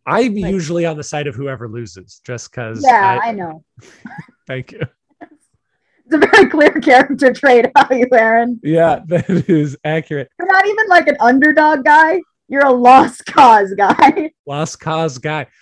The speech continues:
Speaker 1: which is perfect for this
Speaker 2: Mm.
Speaker 1: season of Presidential Deathmatch, 'cause we are talking about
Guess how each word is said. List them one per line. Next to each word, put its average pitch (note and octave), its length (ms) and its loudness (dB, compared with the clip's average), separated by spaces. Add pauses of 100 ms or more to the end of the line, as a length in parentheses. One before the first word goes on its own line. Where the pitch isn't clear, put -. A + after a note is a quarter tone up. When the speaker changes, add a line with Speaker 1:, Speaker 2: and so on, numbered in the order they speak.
(180)
Speaker 1:
which D#3 240 -8
is F3 240 -6
perfect G#3 400 -8
for E3+ 140 -12
this D3+ 200 -10
Speaker 2:
Mm. - 40 -14
Speaker 1:
season D3+ 260 -10
of A#2+ 60 -18
Presidential C3+ 520 -12
Deathmatch, C3+ 460 -12
'cause A#2+ 180 -12
we C3+ 140 -12
are B2+ 80 -12
talking G3 420 -18
about B2 460 -12